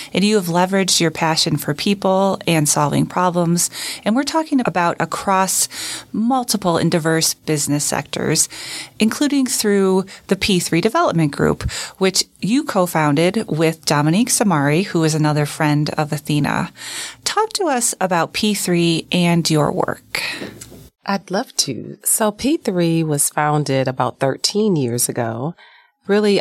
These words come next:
Speaker 2: out of conversations with myself, Dominique, and at the time,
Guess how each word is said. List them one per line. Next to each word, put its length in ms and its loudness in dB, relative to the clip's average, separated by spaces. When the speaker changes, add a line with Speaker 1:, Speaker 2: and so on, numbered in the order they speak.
Speaker 2:
out 200 0
of 160 -6
conversations 1120 0
with 420 -2
myself, 560 2
Dominique, 720 2
and 180 2
at 120 0
the 60 -4
time, 640 0